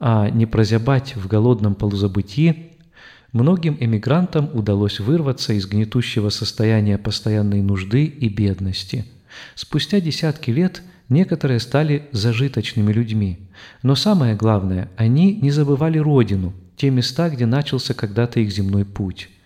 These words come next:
Память имеет свойство обновляться, палитра ее регулярно меняется, но в итоге оставляет человеку преимущественно светлые воспоминания.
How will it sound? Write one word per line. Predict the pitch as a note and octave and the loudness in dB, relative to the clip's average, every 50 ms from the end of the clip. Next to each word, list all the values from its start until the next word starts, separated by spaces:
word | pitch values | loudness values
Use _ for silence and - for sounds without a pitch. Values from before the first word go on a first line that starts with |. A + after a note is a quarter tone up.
| - - - - - - _ _ | -20 -20 -20 -20 -20 -20 _ _
Память | - E3 F#3+ F#3+ F3 - - | 2 4 4 4 2 2 0
имеет | C3+ C3 C#3+ D3+ C#3+ C#3 - | 0 2 2 2 0 -2 -4
свойство | - A2+ C3+ D3 D3 - - - C#3 | -4 0 0 0 0 -2 -4 -6 -4
обновляться, | - B2+ A2 A2+ A#2+ A2 G2+ A2 C3+ C3 B2 - - - G#2 F#2 - - - _ _ _ - | -4 -2 0 0 0 0 2 0 0 0 -2 -4 -6 -6 -6 -8 -8 -16 -20 _ _ _ -2
палитра | A#2 G#2 G#2 C#3+ D#3+ - - A#2 | 0 2 2 0 0 0 0 0
ее | G#2+ G#2 G2 G2+ G2+ F#2 F2+ - - - - - | 0 2 2 0 0 -2 -2 -8 -18 -20 -10 -2
регулярно | A#2+ A#2+ A2+ A#2+ B2+ D3 E3 D#3 D#3+ D#3 | -2 0 2 4 4 4 4 2 2 2
меняется, | D3+ D3+ D3 C#3 C3 A#2 G#2+ G2+ - - - B2+ A2+ - - - _ _ _ | 2 2 2 2 2 2 0 -2 -4 -6 -6 -6 -6 -8 -12 -20 _ _ _
но | - A#2 A#2 | 2 2 4
в | G2+ G#2 | 2 0
итоге | - - D#3+ F3+ E3 E3 D3+ B2+ - - - - | 0 0 0 0 2 0 -2 -2 -4 -10 -12 -6
оставляет | - A#2+ - - C#3+ C3+ E3 F#3 F#3 - | -6 -6 -2 -2 -2 0 2 0 0 0
человеку | - - C3 A#2 A2+ A2+ D#3+ E3 - - | 0 -2 0 2 2 2 2 0 0 -4
преимущественно | - - A2+ A2+ G#2+ B2 D#3+ E3 - - C3+ A#2+ - - A#2+ A2+ A2 G#2+ | -4 0 0 2 2 4 2 0 0 -2 -4 -4 -2 0 0 2 2 0
светлые | - - - A2 A#2 A2+ A2+ A2+ G#2+ G#2+ | -2 -2 -2 0 0 0 0 0 0 0
воспоминания. | G2 G2+ G#2 - - - G2+ G#2+ G#2 G2 G2 F#2+ F2+ F2+ F2+ F2+ F#2 F2 | 2 0 -2 -2 -2 0 0 2 2 2 0 -2 -2 -2 -4 -4 -6 -6